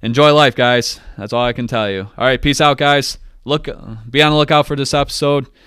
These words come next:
It's gonna be up in a couple minutes, and you guys are awesome. Peace. The Bries is out.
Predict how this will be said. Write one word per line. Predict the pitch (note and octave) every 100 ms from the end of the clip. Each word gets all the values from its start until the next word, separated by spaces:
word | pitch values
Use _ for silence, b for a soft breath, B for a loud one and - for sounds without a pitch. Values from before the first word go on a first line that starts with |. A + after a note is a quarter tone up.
| b b b b
It's | - -
gonna | A#2+ A#2+
be | B2
up | B2+ B2
in | B2
a | A#2+
couple | B2+ B2
minutes, | A#2+ B2 B2+ -
and | G#2 G2+ G#2
you | A2
guys | A2 A2+ A2+
are | A2+
awesome. | A#2+ - G2 G2 _ -
Peace. | D3 C3+ - - -
The |
Bries | G#2+ A2 G#2+ A#2+ A2+
is | B2
out. | A2 F#2 F#2+ -